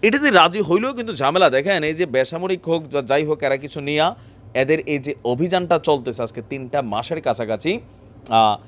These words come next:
এ পর্যন্ত কেউ এরা সফলতা দেখাইতে পারে নাই, বিশ্বশক্তিরও দেখাইতে পারতেছে না, এদের দেশের মানুষের কাছে এরা গ্রহণযোগ্যতা পাচ্ছে না যে, "না, আমরা অভিযান চালাই, আমাদের মানুষদেরকে ফিরে নিয়ে আসছি, ঠিক আছে, আমরা অভিযানটা চালাই।" কারণ যুদ্ধের বিরুদ্ধে তো এদের দেশের মানুষ এখন প্রটেস্ট করছে।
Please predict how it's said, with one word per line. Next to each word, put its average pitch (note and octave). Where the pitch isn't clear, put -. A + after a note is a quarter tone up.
এ D3+
পর্যন্ত D#3
কেউ D#3+
এরা C3
সফলতা E3+
দেখাইতে A#2
পারে F#2+
নাই, E2+
বিশ্বশক্তিরও D#3+
দেখাইতে D3+
পারতেছে D#3+
না, A3
এদের D3+
দেশের F3+
মানুষের C#3+
কাছে D#3+
এরা D3
গ্রহণযোগ্যতা C#3+
পাচ্ছে C#3+
না A3
যে, C#3
"না, C#3
আমরা C#3
অভিযান C#3+
চালাই, C#3+
আমাদের C3+
মানুষদেরকে C3+
ফিরে C#3
নিয়ে C3+
আসছি, C3
ঠিক B2
আছে, C3+
আমরা B2+
অভিযানটা B2+
চালাই।" C3
কারণ C#3
যুদ্ধের B2+
বিরুদ্ধে D#3
তো F3+
এদের D#3+
দেশের G3+
মানুষ C3+
এখন C#3+
প্রটেস্ট B2
করছে। F#2